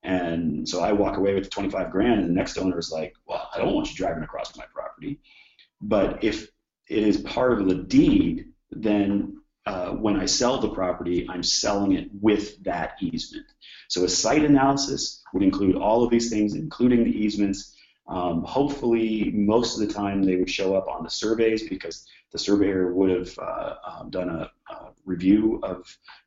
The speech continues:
uh, the deed. Um, they don't always, so you gotta be a little careful. Uh,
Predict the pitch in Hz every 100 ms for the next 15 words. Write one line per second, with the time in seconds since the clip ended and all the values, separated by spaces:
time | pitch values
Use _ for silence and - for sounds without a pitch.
0 | - 82 87 82 101 120 - - - -
1 | _ - 87 85 80 80 92 95 92 90
2 | 101 120 135 87 87 85 85 78 98 113
3 | 123 127 - - - _ - 95 87 80
4 | -